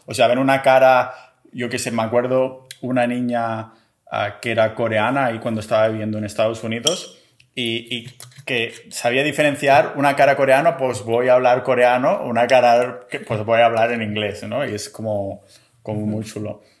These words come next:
Speaker 1: Claro, entonces dices que esa etapa es como a esponja total. Es
Speaker 2: Esa es, de cero a tres, inconsciente, y luego, a partir de los dos y, años y medio, tres años, yo les hago una prueba en el, en la escuela, que es, eh, tú le pones un puzzle a un niño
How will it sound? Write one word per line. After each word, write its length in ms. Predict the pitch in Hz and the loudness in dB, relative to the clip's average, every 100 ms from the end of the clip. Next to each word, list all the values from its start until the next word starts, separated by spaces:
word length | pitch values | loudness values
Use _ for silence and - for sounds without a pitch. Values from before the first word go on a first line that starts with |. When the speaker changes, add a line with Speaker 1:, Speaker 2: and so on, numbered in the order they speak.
| - | -2
Speaker 1:
Claro, 160 | 143 143 | 4 4
entonces 280 | 147 165 | 2 -4
dices 280 | 170 160 151 | -4 -6 -6
que 60 | 151 | -6
esa 120 | 151 | -2
etapa 240 | 139 143 165 | 0 0 0
es 120 | - | -6
como 360 | 127 120 117 | -4 -2 0
a 60 | 113 | 0
esponja 460 | 110 127 131 135 123 | 0 -4 -2 -2 -4
total. 480 | 113 87 90 - - _ | -4 -6 -8 -14 -20 _
Es 440 | - 123 - - _ 131 | -20 -20 -20 -20 _ -8
Speaker 2:
Esa 320 | 208 208 180 | -6 -4 -2
es, 240 | - - - | -2 -4 -10
de 80 | 185 | -10
cero 180 | 190 202 | -2 0
a 80 | |
tres, 200 | 202 190 160 | 0 -4 -6
inconsciente, 560 | 156 - 233 233 226 | -10 -6 -6 -4 -6
y 80 | 180 | -4
luego, 440 | 190 180 160 - _ | -2 -2 -4 -10 _
a 100 | 170 | -8
partir 240 | 170 214 | -6 -2
de 80 | 226 | -2
los 260 | 226 220 - | -2 -4 -6
dos 240 | 208 208 | -6 -6
y, 160 | 202 196 - | -8 -12 -12
años 280 | 190 190 196 | -10 -10 -8
y 20 | |
medio, 180 | 196 185 | -8 -8
tres 220 | 180 185 | -8 -8
años, 420 | 226 208 185 196 _ _ _ _ _ | -10 -10 -12 -16 _ _ _ _ _
yo 160 | - 190 | -4 0
les 180 | 220 220 | 0 0
hago 120 | 202 | -4
una 180 | 202 185 | -4 -6
prueba 260 | 190 196 185 | -4 -2 -2
en 60 | |
el, 260 | 170 156 - | -6 -10 -14
en 140 | - - | -14 -14
la 60 | |
escuela, 520 | - - 190 175 170 - | -12 -2 0 0 -4 -8
que 140 | 175 | -4
es, 300 | 180 - - | -4 -6 -8
eh, 220 | 170 175 175 | -4 -4 -2
tú 100 | 208 | -2
le 100 | 214 | -2
pones 240 | 220 208 | -4 -8
un 140 | 185 - | -12 -10
puzzle 280 | 196 202 | -8 -6
a 60 | 185 | -6
un 80 | 185 | -6
niño 480 | 202 202 185 269 | -10 -10 -12 -14